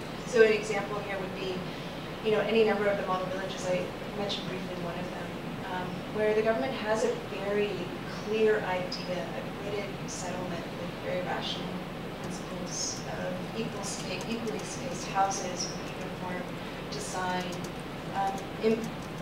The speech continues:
placed in a tabula rasa, and everyone must come to resettle and conform. But when you do that, when you, you operate from a model of consensus and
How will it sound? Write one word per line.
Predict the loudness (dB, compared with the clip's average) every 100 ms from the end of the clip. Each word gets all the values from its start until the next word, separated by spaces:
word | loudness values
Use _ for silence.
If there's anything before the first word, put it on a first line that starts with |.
| -6 -6 -6 -4
placed | 2 6 6 4 -2
in | -4
a | -2
tabula | -2 -2 0 0 -2 -4
rasa, | -4 -2
and | -2 -2 -4
everyone | -2 0 0 -2
must | -4 -4 -6
come | -4 -4 -4
to | -4
resettle | -4 -2 -2
and | -2 -4 -4 -6
conform. | -6 -4 -4 -4 -6 -6 -6 -6 -6 -6 -6 -4 2
But | 4
when | 4
you | 4
do | 2 0 0
that, | 0 0 -2 -4 -4
when | -4 -2
you, | 0 0
you | 0 -2 -4 -6 -6 -4 2
operate | 4 6 4 2
from | -2
a | -2 -2
model | 0
of | -2 -2
consensus | -6 -6 -6 -6 -4 -4 -4
and | -4